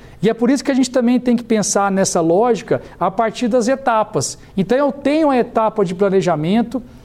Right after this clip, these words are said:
eu tenho a etapa de seleção do fornecedor e tenho a etapa de execução contratual.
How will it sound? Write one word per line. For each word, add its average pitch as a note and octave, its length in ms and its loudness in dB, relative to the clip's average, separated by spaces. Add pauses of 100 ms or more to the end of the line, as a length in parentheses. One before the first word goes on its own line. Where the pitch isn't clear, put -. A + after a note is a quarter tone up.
(120)
eu G#3 120 4
tenho C#4 380 0
a C4+ 60 4
etapa A#3+ 840 0 (220)
de F#3+ 120 0
seleção G#3 540 2
do G3 100 2
fornecedor F3+ 800 0 (240)
e G#3+ 80 0
tenho C#4+ 320 0
a D4 60 4
etapa C4+ 640 0 (180)
de E3+ 200 2
execução C#4 520 0
contratual. C#4 880 0